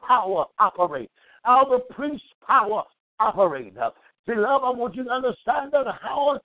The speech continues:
Christian power operates, they are sure of what they request, God will answer it.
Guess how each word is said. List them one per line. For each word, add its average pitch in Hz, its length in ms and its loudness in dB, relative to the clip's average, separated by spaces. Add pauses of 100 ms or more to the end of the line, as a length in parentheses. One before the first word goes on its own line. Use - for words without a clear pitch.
(100)
Christian 311 440 -12
power 277 420 -2 (340)
operates, 226 640 -2
they 262 140 4
are 240 180 -2 (240)
sure 190 540 2 (260)
of 202 160 -12
what 277 220 2
they 233 120 -2
request, 208 600 -4 (360)
God 233 460 2
will 254 180 2
answer 202 440 -6
it. - 80 -14